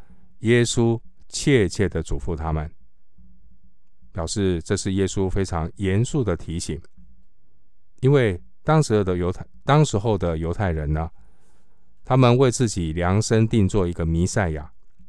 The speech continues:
量身定做的这个弥赛亚就是一个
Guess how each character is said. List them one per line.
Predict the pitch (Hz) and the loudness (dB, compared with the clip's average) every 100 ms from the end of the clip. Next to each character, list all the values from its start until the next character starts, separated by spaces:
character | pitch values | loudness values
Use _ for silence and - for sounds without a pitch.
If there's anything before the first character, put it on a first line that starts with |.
| - - - - - - - - - - - - - - - | -16 -16 -16 -16 -16 -16 -16 -16 -16 -16 -16 -16 -16 -14 0
量 | 107 110 143 | 4 8 6
身 | - 147 143 | 6 6 6
定 | 151 120 | 6 6
做 | 123 104 | 6 4
的 | 95 | 4
这 | 117 | 4
个 | 98 | 4
弥 | 92 | 6
赛 | 95 107 | 4 2
亚 | 87 80 | 2 0
就 | 101 | 0
是 | - 95 | 0 -2
一 | 90 | -2
个 | 92 85 | -2 -4